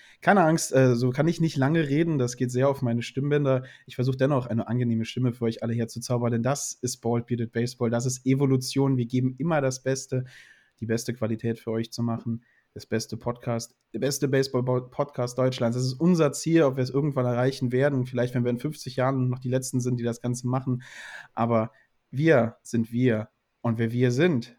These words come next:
ich bin Martin Seltzer und auf der anderen Seite des Wirs, denn wir müssen immer mindestens zwei sein,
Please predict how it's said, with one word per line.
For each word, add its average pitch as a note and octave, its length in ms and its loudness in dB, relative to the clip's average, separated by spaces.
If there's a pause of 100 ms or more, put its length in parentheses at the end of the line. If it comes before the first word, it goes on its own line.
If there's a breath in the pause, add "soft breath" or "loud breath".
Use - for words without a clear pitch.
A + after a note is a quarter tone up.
ich B2+ 120 -10
bin A#2 140 2
Martin A#2 320 2
Seltzer A#2 400 -2
und A2+ 80 0
auf A2+ 100 -6
der C3 140 2
anderen C#3+ 260 2
Seite A#2 280 2
des A2+ 200 -4
Wirs, A#2 340 0
denn A2 160 -4
wir A#2+ 200 0
müssen A2+ 200 0
immer A#2+ 120 2
mindestens A#2 480 0
zwei B2+ 240 0
sein, A2+ 300 -2